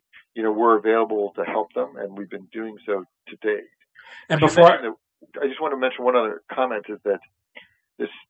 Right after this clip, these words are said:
Speaker 1: My Gene two kind of converts a lot of the information that families enter into s-,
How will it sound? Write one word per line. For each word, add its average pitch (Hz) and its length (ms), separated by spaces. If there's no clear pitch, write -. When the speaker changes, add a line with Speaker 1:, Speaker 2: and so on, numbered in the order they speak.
Speaker 1:
My 139 140
Gene 156 180
two 143 260
kind 117 140
of 104 120
converts 117 440
a 117 60
lot 104 120
of - 60
the 104 80
information 101 380
that - 100
families 101 420
enter 110 300
into 101 160
s-, 90 60